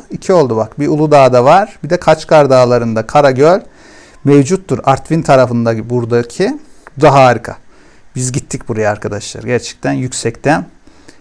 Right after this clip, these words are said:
ve çok güzel. Evet, Bolkar Dağları. Bu sefer de aşağı inin. Akdeniz'imize gelin. Çinili Göl, Karagöl, Yazıgöl.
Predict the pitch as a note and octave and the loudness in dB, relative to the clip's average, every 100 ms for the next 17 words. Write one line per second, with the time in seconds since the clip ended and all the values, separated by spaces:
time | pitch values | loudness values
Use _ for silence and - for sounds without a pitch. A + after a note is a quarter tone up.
0 | - C3 - B2+ - A2+ G#2+ G2+ - - | -8 -8 -6 -10 -10 -10 -10 -12 -16 -20
1 | - - - - - - _ C4+ C4+ - | -20 -20 -20 -20 -20 -20 _ -20 -20 -20
2 | - - _ - - - - A3+ C#3 - | -20 -20 _ -20 -20 -18 0 4 4 0
3 | - D#3+ A#3 A#3+ C4+ A3+ G#3+ F#3 F3 E3 | -2 4 4 6 4 6 6 8 6 4
4 | A3+ - - - - - E3 D#3 D#3 D#3+ | 0 -10 -20 -20 -14 0 2 2 4 2
5 | D#3 - D#3+ C3 B2+ F#3 - - - - | 2 2 4 4 0 -4 -16 -20 -20 -18
6 | - D#3 - C#3 C3+ B2 C3 A#2+ A#2 A2+ | -6 -6 -2 0 0 -2 -2 -2 0 -2
7 | C3+ - _ _ - - _ _ _ _ | -2 -10 _ _ -20 -20 _ _ _ _
8 | _ - G#3+ G#3+ G3+ G3 G3 G3 G3 - | _ -6 -2 2 4 4 4 4 -2 2
9 | F#3 G3 F#3 F#3+ F#3+ F#3 F3 E3+ D#3+ | 4 4 4 2 4 4 2 0 -2